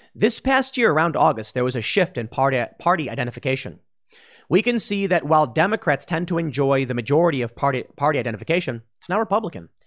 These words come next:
Forty-seven percent of people either are Republicans or lean Republican, and forty-two percent are Democrat or lean Democrat, and that's a shift. Back in the third quarter of, of twenty twenty-one, it was actually forty-five Dem to forty-four Republican."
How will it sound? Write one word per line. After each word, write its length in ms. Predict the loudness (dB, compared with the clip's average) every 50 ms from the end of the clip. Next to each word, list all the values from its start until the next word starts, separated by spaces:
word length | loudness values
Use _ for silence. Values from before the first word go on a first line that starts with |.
| _ _ _ _ _ _ _ 0
Forty-seven 560 | 2 4 4 2 2 2 2 2 2 0 0
percent 380 | 0 2 2 2 2 2 0
of 120 | 0 0 0
people 240 | 0 0 2 2 4
either 440 | 4 2 2 4 2 2 2 0 -2 -2
are 120 | 0 0 0
Republicans 540 | 2 2 0 0 0 0 0 0 0 2 2
or 120 | 2 2
lean 160 | 2 0 0
Republican, 540 | 0 0 0 0 -2 -2 -2 -4 -4 -6 -6 _ _ _ _ _ -10
and 140 | -10 -6 -2
forty-two 520 | 2 4 4 4 4 2 0 -2 -2 -2
percent 380 | 0 0 0 0 0 0 0 0
are 80 | 0
Democrat 500 | 0 2 0 0 0 0 0 0 0 0 0
or 140 | -2 -2 -2
lean 460 | -2 -2 -2 -2 0 -2 -2 -4 -6 -8 _ _ _ _ -4
Democrat, 580 | -2 -2 -2 -2 -4 -4 -2 -2 -2 -2 -4 _ _ _ _ _ _ _ _ _ -8
and 140 | -4 -4 -2
that's 100 | -2 -2
a 40 | -2
shift. 380 | 0 0 0 0 -2 -8 -20 _ _ _ _ _ _ _ _ _ -6
Back 400 | -2 2 2 4 2 2 -2 -4
in 140 | -2 -2 -2
the 40 | 0
third 300 | 2 4 4 4 2 0
quarter 380 | 0 2 2 4 4 4 4
of, 160 | 2 2 2 -2
of 240 | -4 -4 -4 -6
twenty 140 | -4 -4 -4
twenty-one, 500 | -2 -2 -2 0 2 2 2 2 0 -2 -8 _ -4
it 100 | 0 2
was 140 | 4 4 4
actually 320 | 4 2 2 -2 -4 -4
forty-five 600 | -2 0 0 0 2 0 2 2 2 2 2 0 0
Dem 260 | 0 0 0 0 -2
to 60 | -4
forty-four 420 | -2 -2 -2 -2 -2 -2 -2 -2
Republican." 540 | -2 -2 -2 -4 -4 -6 -8 -10 -12 -14 -16